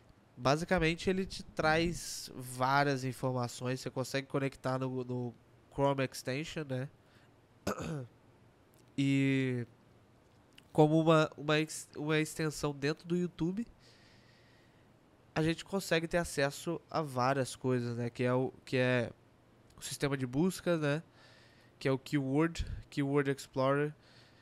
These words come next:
que com isso a gente consegue buscar as palavras ma-, as palavras-chaves, né? Do vídeo,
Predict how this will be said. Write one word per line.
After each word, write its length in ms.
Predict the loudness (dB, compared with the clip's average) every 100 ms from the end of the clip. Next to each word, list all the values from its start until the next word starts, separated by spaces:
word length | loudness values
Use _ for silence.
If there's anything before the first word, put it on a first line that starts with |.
| _ -10
que 140 | -10
com 200 | -4 0
isso 280 | 0 0 -2
a 20 |
gente 220 | -6 -6
consegue 400 | -4 -2 -2 -2
buscar 340 | -2 -4 -2 -4
as 80 |
palavras 500 | 0 0 2 2 0
ma-, 160 | -4 -8 -10
as 140 | -8
palavras-chaves, 1040 | -2 0 0 -2 0 0 0 -2 -8 -12 -12
né? 220 | -8 -8 -10 -18 -20 -20 -14 -2
Do 140 | -2
vídeo, 580 | 0 -2 -2 -2 -4